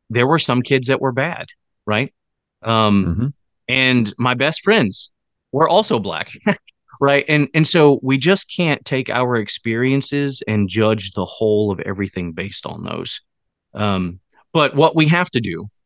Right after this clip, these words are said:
Speaker 1: right, i-, i-, if you're in California, for instance, and the, your school, the public schools that you have access to are pushing L G B T Q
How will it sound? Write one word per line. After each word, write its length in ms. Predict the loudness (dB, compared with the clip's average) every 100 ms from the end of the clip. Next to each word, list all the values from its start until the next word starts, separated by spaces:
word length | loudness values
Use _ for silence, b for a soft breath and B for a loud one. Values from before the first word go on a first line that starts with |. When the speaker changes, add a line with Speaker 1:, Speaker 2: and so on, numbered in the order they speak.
| _ _
Speaker 1:
right, 280 | 0 0 2
i-, 40 | 0
i-, 300 | 0 0 0
if 200 | -2 0
you're 240 | 2 4
in 100 | 4 0
California, 640 | 2 2 0 -2 -2 -2
for 160 | -2 -2
instance, 580 | -2 -2 -2 -2 -4 -12 b b b 0
and 500 | 2 4 4 4 0 -8
the, 160 | -12 -6
your 180 | 0 0
school, 520 | 0 2 4 4 0
the 120 | -4
public 300 | -2 -2 -2
schools 540 | -4 -2 0 0 -4 -6
that 160 | -4 0
you 140 | 2
have 120 | 2
access 460 | 0 -4 -4 -6 -6
to 280 | -2 -2 0
are 120 | -2
pushing 400 | -2 -4 -2 -2
L 120 | -2 -2
G 140 | -2
B 140 | -4
T 200 | -4 -6
Q 520 | -8 -2 2 4 2